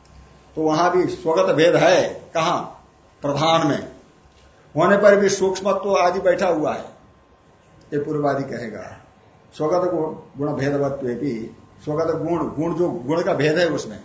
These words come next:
सतुगुण, रजोगुण, तमोगुण का भेद आ जाता है। आने पर भी सूक्ष्मत्वादिकम संकीर्णते सांख्य, उसको सूक्ष्मत्वादि निर्भयत्व का आदि के क-, कल्प-, क-, कथन करते हैं। कौन? सांख्य लोग प्रधान को,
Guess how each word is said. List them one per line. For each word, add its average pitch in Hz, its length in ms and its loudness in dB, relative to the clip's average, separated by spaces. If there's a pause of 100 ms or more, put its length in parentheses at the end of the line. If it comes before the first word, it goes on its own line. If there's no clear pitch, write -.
(440)
सतुगुण, 151 400 -4
रजोगुण, 143 380 -2
तमोगुण 139 320 -6
का 139 80 -8
भेद 131 220 -6
आ 123 100 -6
जाता 113 380 -14
है। - 160 -20 (340)
आने 127 160 -10
पर 120 180 -8
भी 180 440 0 (180)
सूक्ष्मत्वादिकम 170 920 -4
संकीर्णते 160 640 -8
सांख्य, 113 440 -10 (260)
उसको 196 200 -2
सूक्ष्मत्वादि 214 800 -2
निर्भयत्व 202 640 0
का 240 80 -4
आदि 185 320 -2
के 220 100 -8
क-, - 340 -4
कल्प-, 165 260 0
क-, - 440 -6
कथन 202 260 -2
करते 160 300 -4
हैं। - 220 -18
कौन? 180 320 -4 (100)
सांख्य 165 340 -6
लोग 120 260 -8 (920)
प्रधान 143 380 0
को, 113 260 -12